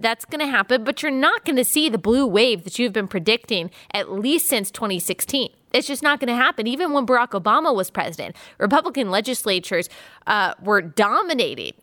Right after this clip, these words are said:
in the states. And, um, it's because the majority of Americans,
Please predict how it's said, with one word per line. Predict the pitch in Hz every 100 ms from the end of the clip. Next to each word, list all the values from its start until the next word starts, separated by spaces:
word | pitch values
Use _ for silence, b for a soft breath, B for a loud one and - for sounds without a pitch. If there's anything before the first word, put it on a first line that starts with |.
| -
in | 226
the | 214
states. | - 190 - - - B B B -
And, | 240 233 220 214 208 - -
um, | 214 202 196
it's | 269 -
because | - 254 - 294 320 269 247
the | 262
majority | 226 254 330 349 311
of | 240
Americans, | 233 214 247 302 - 190 170 214 -